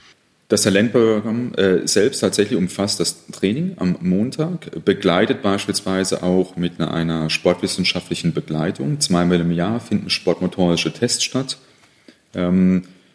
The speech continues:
die durch die Uni Tübingen ausgewertet werden und jeder Spieler bekommt dann auch eine Rückmeldung zeitnah über seinen aktuellen Entwicklungsstand, über den Vergleich zu seiner Altersgruppe, beispielsweise auch zum Vergleich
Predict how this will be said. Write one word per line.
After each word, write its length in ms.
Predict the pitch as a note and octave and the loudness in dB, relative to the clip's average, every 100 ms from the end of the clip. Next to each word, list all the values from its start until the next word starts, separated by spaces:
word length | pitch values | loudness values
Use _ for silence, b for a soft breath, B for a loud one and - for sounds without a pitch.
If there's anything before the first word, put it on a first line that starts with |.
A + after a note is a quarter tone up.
| b b _ | b b _
die 120 | - | 2
durch 160 | - - | 4 4
die 80 | - | 2
Uni 220 | - F2 | 2 2
Tübingen 480 | - G#2 A#2+ A#2+ G#2+ | 2 2 2 0 0
ausgewertet 720 | E2+ G#2+ - G#2 A2 G#2+ - | 0 0 0 0 2 0 -2
werden 300 | G2+ G2+ G#2 | 0 0 0
und 80 | E2+ | 2
jeder 240 | E2+ E2 | 4 4
Spieler 340 | E2+ - F2 G2+ | 0 -2 -2 -2
bekommt 400 | F#2 - F2+ F2 | -4 -4 0 2
dann 120 | E2 | 0
auch 180 | E2 D#2+ | -2 -2
eine 300 | D#2 D#2+ D#2 | -2 -2 -2
Rückmeldung 520 | G#2 G#2+ A2 G#2 G2 | -2 -2 -2 0 0
zeitnah 560 | - F#2 F#2 G2 G2 F#2+ | 0 0 -2 -2 -2 -4
über 220 | - E2 | -2 0
seinen 240 | E2+ E2 | 0 -2
aktuellen 580 | - F2+ - - F2+ E2 | 0 -4 -4 -4 -2 -2
Entwicklungsstand, 1040 | D#2 E2 G#2+ G#2 C#3 C3+ - A#2 B2+ D3 - b b b b | -2 0 0 -2 -4 -6 -6 -6 -6 -8 -12 b b b b
über 220 | E2 F2 | 0 2
den 240 | F2+ F2+ | 4 2
Vergleich 680 | F2 - E2 E2 E2 G#2 C#3+ | 2 0 -2 -2 -2 -2 -2
zu 120 | - | -2
seiner 400 | E2 E2 D#2+ D#2 | -2 -2 -2 -4
Altersgruppe, 720 | D#2+ G#2 A2+ - A#2 A#2+ B2 B2 _ b b b - | -2 -2 -2 -2 -4 -2 -4 -6 _ b b b -2
beispielsweise 680 | F2 F#2 A2 G#2 G#2 G2 | 0 4 2 2 2 2
auch 140 | F#2 F#2+ | 2 0
zum 180 | - F2+ | -2 -2
Vergleich 880 | - E2 F2 D#2+ E2+ A2+ B2+ - | 0 -2 0 -2 -2 -4 -8 -12